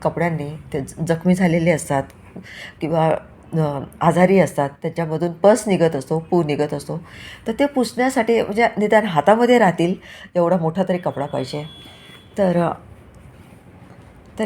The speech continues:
ह्या संस्था खरोखर काम करत असतात, अगदी काम करतात. तर हे मी जे पाहिलं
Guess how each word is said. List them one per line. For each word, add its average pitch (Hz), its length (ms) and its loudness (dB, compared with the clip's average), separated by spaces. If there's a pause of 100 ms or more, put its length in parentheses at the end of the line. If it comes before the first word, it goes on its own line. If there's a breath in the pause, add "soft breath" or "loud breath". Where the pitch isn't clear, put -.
(100)
ह्या 262 180 0
संस्था 269 600 4 (120)
खरोखर 220 440 4
काम 165 280 2
करत 151 300 2
असतात, 143 260 0 (200)
अगदी 175 280 0
काम 180 200 2
करतात. 180 320 0
तर 190 100 2
हे 220 380 4
मी 233 160 -2
जे 214 160 4
पाहिलं 180 460 2